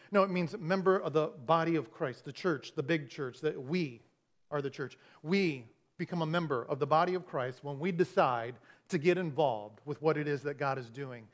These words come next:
and we're willing to submit to whatever it is that God says. How many of you know that God doesn't always tell you things that you want to hear? You ever experienced that yet? Sometimes you say, "I want to go left," and he says, "No, go right."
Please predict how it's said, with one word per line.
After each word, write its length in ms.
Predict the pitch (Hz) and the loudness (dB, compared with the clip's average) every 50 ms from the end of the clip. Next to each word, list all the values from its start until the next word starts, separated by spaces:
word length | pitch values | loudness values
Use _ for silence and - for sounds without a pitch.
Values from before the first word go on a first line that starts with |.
| _ - - - | _ -20 -10 -6
and 120 | 170 151 | -4 -2
we're 120 | 156 156 | 0 0
willing 300 | 147 151 196 214 190 160 | 0 0 -2 -2 -2 -4
to 100 | 135 139 | -6 -8
submit 420 | 135 - - 147 139 151 165 165 - | -12 -12 -12 -8 -6 -6 -6 -6 -8
to 80 | - | -6
whatever 340 | 139 147 143 143 143 127 135 | -4 -2 0 0 -2 -2 -4
it 80 | 139 139 | -4 -4
is 100 | 139 123 | -4 -4
that 120 | 139 143 | -6 -6
God 220 | 131 135 135 139 131 | -6 -6 -6 -6 -8
says. 460 | - 151 147 127 107 107 - - - _ _ _ _ _ _ _ _ _ _ _ _ _ _ _ | -8 -8 -8 -8 -10 -12 -18 -20 -20 _ _ _ _ _ _ _ _ _ _ _ _ _ _ _
How 80 | - 208 | 4 4
many 120 | 226 262 | 6 6
of 60 | 247 226 | 4 4
you 60 | 208 | 4
know 100 | 196 196 | 4 4
that 180 | 190 180 160 | 4 4 4
God 180 | 143 175 170 175 | 4 4 6 6
doesn't 220 | 170 165 147 170 | 4 2 2 0
always 260 | 160 160 160 156 143 - | 0 0 0 -2 -4 -6
tell 220 | - - 170 156 | -4 0 0 0
you 160 | 147 151 151 | 2 0 -4
things 260 | 143 - 165 160 151 | -4 -4 -4 -4 -4
that 120 | 131 156 147 | -4 -6 -6
you 80 | 151 | -6
want 180 | 151 151 151 139 | -4 -4 -4 -4
to 60 | 135 | -6
hear? 320 | 117 143 143 147 160 160 - _ _ - | -6 -4 -4 -4 -4 -4 -8 _ _ -4
You 60 | 175 | -4
ever 100 | 175 180 | -2 -2
experienced 380 | 170 - - 180 175 180 170 - | -4 -4 -2 -2 0 0 2 4
that 160 | 190 190 196 | 4 4 4
yet? 300 | 190 202 214 220 208 - _ _ _ _ _ _ _ _ _ _ _ _ _ _ | 4 2 2 2 0 -6 _ _ _ _ _ _ _ _ _ _ _ _ _ _
Sometimes 420 | - - 214 202 220 196 190 175 156 | 2 4 4 6 6 6 6 4 2
you 80 | 175 | 0
say, 160 | 165 - 190 | 2 4 6
"I 100 | 170 160 175 | 6 6 6
want 180 | 185 180 175 | 4 4 2
to 60 | 170 156 | 2 4
go 140 | 160 160 | 4 4
left," 240 | 160 165 185 190 190 | 4 6 4 2 2
and 80 | 170 160 | -2 -8
he 80 | 156 | -6
says, 220 | 143 - 160 143 123 | -4 -4 -4 -4 -2
"No, 140 | 165 160 156 | -2 -2 0
go 140 | 147 156 | 2 2
right." 320 | 151 143 151 135 117 107 | 2 2 0 -2 -4 -6